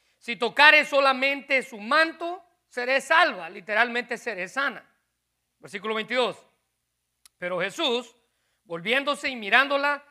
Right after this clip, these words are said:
dijo, "Ten ánimo, hija, tu fe te ha salvado." Y la mujer fue salva desde aquella hora.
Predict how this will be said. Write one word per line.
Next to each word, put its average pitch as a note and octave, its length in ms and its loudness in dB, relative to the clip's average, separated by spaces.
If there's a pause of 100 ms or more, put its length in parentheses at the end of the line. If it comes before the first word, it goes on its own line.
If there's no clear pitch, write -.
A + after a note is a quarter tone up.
(140)
dijo, G3+ 380 -6
"Ten B3 240 2
ánimo, G3+ 420 -2
hija, E3+ 320 -16 (440)
tu E3+ 100 -14
fe A#3 240 0
te A3+ 140 -4
ha G3 100 2
salvado." E3+ 520 -4 (540)
Y A3+ 80 -14
la A#3 120 2
mujer A3+ 400 -2
fue A#3 240 -2
salva F#3+ 840 2 (280)
desde F3+ 320 -6
aquella G3 340 -2
hora. E3 320 -8